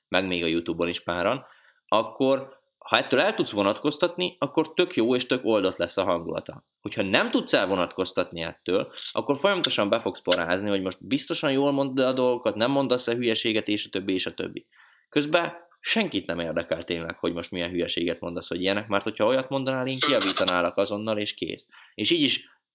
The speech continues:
inkább becsülendő, hogy vetted a bátorságot, és eljöttél erre a hívásra, mert sokan mondjuk, mondok valamit, ha mondanál egy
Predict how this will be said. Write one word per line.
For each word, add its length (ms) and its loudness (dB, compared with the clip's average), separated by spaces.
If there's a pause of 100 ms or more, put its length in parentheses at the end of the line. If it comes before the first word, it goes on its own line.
(160)
inkább 340 2
becsülendő, 580 2
hogy 140 2
vetted 280 0
a 80 0
bátorságot, 680 0
és 100 -2
eljöttél 480 2
erre 160 2
a 40 0
hívásra, 580 -4
mert 260 2 (220)
sokan 360 2
mondjuk, 420 0
mondok 340 2
valamit, 360 0
ha 100 -2
mondanál 500 2
egy 120 0